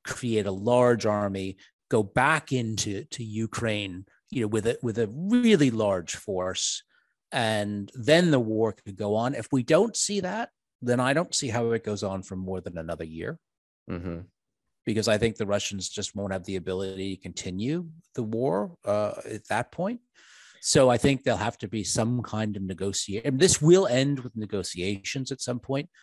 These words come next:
Speaker 1: because Ukraine cannot conquer Russia. So,
Speaker 2: Right.
Speaker 1: you know,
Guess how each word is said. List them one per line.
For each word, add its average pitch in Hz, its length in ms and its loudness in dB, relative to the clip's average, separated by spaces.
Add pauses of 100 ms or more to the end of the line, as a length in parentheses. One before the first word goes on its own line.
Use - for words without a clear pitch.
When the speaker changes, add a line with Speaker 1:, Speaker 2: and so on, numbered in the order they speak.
(340)
Speaker 1:
because 104 340 0
Ukraine 117 460 4
cannot 131 360 -2
conquer 110 340 -4
Russia. - 480 -2
So, 139 200 2 (240)
Speaker 2:
Right. - 180 4
Speaker 1:
you 156 140 8
know, - 100 8